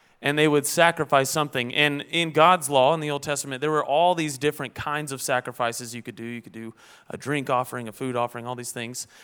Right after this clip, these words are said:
And they all were for different purposes, but typically, uh, something like this, they would all gather together,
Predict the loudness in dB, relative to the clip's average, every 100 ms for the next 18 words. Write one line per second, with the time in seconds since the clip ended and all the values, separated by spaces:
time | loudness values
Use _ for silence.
0 | -6 2 6 8 6 4 -2 -2 -2 -2
1 | -2 -2 0 0 0 -6 -6 -8 -8 0
2 | 0 0 -6 -6 -6 -10 _ _ _ _
3 | 6 6 6 4 2 2 0 4 4 2
4 | -2 0 -2 -4 -8 _ _ _ _ _
5 | 4 6 6 4 6 6 6 4 4 4
6 | 6 2 -4 2 2 2 -2